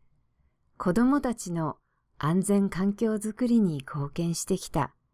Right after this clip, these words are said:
ヒロ・シンシア夫妻。今は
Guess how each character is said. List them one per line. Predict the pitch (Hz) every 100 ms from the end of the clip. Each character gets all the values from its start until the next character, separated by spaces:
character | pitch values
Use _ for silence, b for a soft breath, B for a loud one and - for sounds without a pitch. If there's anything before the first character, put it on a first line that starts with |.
| _ _ _ _ _
ヒ | - 214
ロ・ | 196 - - _ _ _ -
シ | - 226
ン | 247
シ | - - 180
ア | 190 - -
夫 | -
妻。 | 151 139 - _ _ _ _ _ _ _ _ _ _ _ _ _ _ _ _ _ _ _ -
今 | 277 262
は | 185 160 156